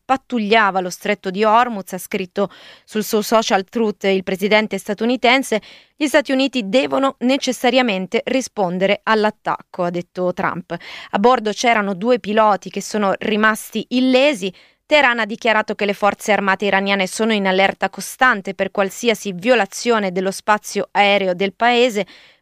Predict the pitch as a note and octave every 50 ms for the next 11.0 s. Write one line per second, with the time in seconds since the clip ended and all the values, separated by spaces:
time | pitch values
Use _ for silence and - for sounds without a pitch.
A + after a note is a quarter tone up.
0 | _ - D4 D4 C4+ A#3+ G#3+ A3+ G#3+ - - A3+ A3 - A#3 A3 G#3+ G#3 G#3+ B3
1 | A#3+ G#3 F#3+ G3 G3 G3 F#3+ F#3 - F#3+ F#3+ F#3+ F3+ G3 F3+ F3+ F#3+ F3+ F#3+ F#3
2 | F#3 - - - - A#3 A#3+ A3+ - - - - F#3 F3+ _ - A3+ G#3+ A#3+ B3+
3 | A#3 E3+ E3+ F#3 F3+ F3 - - G3 F#3 F#3+ F3+ F#3 F#3+ - - - A3+ G3 F#3
4 | - F3 - G3+ G3 F#3+ F#3 - - A3+ A3 G#3 A3 A3 F3 G3 - - - -
5 | - _ _ _ - C#4+ - - C#4 A#3+ A3+ A3+ A3 G#3 G3+ G3 - B3 A3+ A3
6 | G#3 G3 G3+ _ - A#3 G#3+ G3+ F#3+ F#3+ F3 F3+ - - A3+ A#3 G#3+ G3+ F#3 F3+
7 | - - G#3 G3 G3+ G#3 G#3+ G#3+ G#3 G#3+ C4 - - - A3 A#3 A3 F#3+ - -
8 | - _ _ _ - D4+ - D#4 C#4 - - A#3 - - A#3 - B3 A3 - -
9 | A3+ A3 G#3 - G3 - - A3 G#3+ G3+ F3 - - F#3+ A#3+ B3 C4+ G#3 G3 F#3
10 | D#3+ E3 F3 F3+ F3+ - - A#3 A#3 A#3 G#3+ - B3+ A#3+ A#3 G#3+ A3+ A#3 G3+ F3